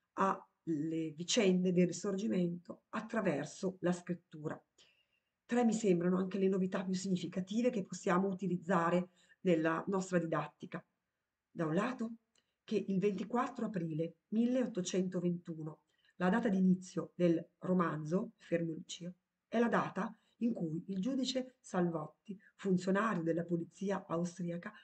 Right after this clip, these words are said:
riesce a estorcere la confessione a Silvio Pellico,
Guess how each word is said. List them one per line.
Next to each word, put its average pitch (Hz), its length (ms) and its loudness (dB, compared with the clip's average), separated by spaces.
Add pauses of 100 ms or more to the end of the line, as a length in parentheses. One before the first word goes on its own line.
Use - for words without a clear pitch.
(220)
riesce 247 380 0
a 196 40 2
estorcere 190 680 0
la 190 160 2
confessione 185 760 0
a 175 40 0
Silvio 170 360 -2
Pellico, 170 600 0